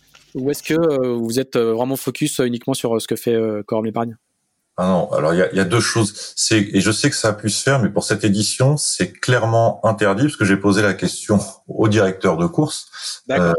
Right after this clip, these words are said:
Speaker 2: on peut pas communiquer, nous, un petit résumé de l'état d'esprit, euh, et de ce qui s'est passé sur le reste des bateaux de la flotte.
Speaker 1: Ah, très bien.
Speaker 2: Ah,
Speaker 1: Gros changement, alors.
Speaker 2: J'ai, j'ai posé la question, euh, hyper clairement, et la réponse a été très claire,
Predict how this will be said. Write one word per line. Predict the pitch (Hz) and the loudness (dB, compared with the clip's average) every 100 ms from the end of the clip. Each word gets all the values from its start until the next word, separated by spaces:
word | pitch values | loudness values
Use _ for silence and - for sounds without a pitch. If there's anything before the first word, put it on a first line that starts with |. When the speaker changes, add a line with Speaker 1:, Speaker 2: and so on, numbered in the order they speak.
| - - _ - | -4 -14 _ 0
Speaker 2:
on | - | 2
peut | 135 | 2
pas | 151 147 | 2 2
communiquer, | 151 139 139 123 123 107 | 2 4 4 4 4 4
nous, | 120 170 202 _ _ _ _ _ | 6 4 0 _ _ _ _ _
un | 113 | -2
petit | 104 156 | 0 2
résumé | 139 117 123 139 | 2 2 4 4
de | 123 | 4
l'état | 117 104 | 2 2
d'esprit, | 107 - - 123 123 | 2 0 -2 0 2
euh, | 104 87 85 85 85 85 85 | 4 4 2 2 2 2 2
et | 98 | 2
de | 101 | 2
ce | 101 - | 2 0
qui | 101 | -2
s'est | 101 101 | 0 0
passé | 98 110 | 0 0
sur | 101 92 | -2 0
le | 82 | 0
reste | 110 92 | -2 2
des | 98 | 2
bateaux | 92 95 | 2 2
de | 95 | 2
la | 87 | 2
flotte. | - 113 - - _ - | 2 0 -2 -10 _ -12
Speaker 1:
Ah, | 131 92 _ _ _ | -12 -12 _ _ _
très | - | -12
bien. | 131 110 | -10 -2
Speaker 2:
Ah, | |
Speaker 1:
Gros | - | 0
changement, | - 185 170 | 0 -4 -4
alors. | 107 87 _ _ - - - - | -6 -8 _ _ -20 -20 -12 -6
Speaker 2:
J'ai, | - 104 - | -4 -4 -4
j'ai | 82 92 | -4 -4
posé | - 110 117 | -2 0 2
la | 110 | 2
question, | 117 104 - 117 110 82 76 | 0 -4 -2 0 2 2 2
euh, | 76 - - 147 | 2 0 -2 -2
hyper | - 113 - | 0 0 0
clairement, | 104 95 113 156 180 - | 2 2 2 2 -2 -8
et | 92 | 0
la | 90 | 2
réponse | 87 90 98 - | 2 0 0 0
a | 156 | -2
été | 80 | -4
très | - 90 | -2 -4
claire, | - 135 - | 0 0 0